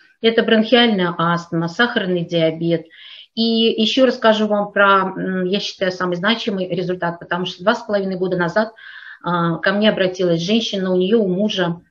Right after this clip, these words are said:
э, была онкология, это рак гортани третьей стадии. И вы знаете, м, врачи сказали, что ему осталось жить буквально два-три месяца.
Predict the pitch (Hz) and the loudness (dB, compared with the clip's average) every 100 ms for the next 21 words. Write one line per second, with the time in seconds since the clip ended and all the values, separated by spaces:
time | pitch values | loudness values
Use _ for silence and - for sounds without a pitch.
0 | _ 170 170 160 202 196 180 170 170 202 | _ -8 -6 0 2 2 0 0 2 0
1 | 190 208 214 - _ _ _ _ _ - | 0 0 0 -4 _ _ _ _ _ -10
2 | 180 - 185 190 170 156 - 190 202 180 | -4 2 2 2 0 -2 0 0 0 -2
3 | 180 196 196 170 - - 202 190 170 170 | -2 -2 -2 -8 -10 -2 0 0 -2 -6
4 | - - - - 214 196 196 214 226 214 | -8 -20 -18 -4 -2 0 0 2 2 2
5 | 214 185 170 165 165 180 185 175 151 185 | 0 2 2 2 -2 -2 -2 -2 -2 -2
6 | 185 - - 185 208 214 196 - 185 185 | -2 -4 -4 2 4 4 0 -6 -4 -4
7 | 185 170 - 170 170 170 214 214 160 - | -4 -6 -4 -2 -2 -2 -6 -6 -10 -6
8 | 185 185 165 170 175 175 160 156 151 - | -4 -4 -2 -4 -4 -6 -4 -4 -4 -10
9 | 147 | -14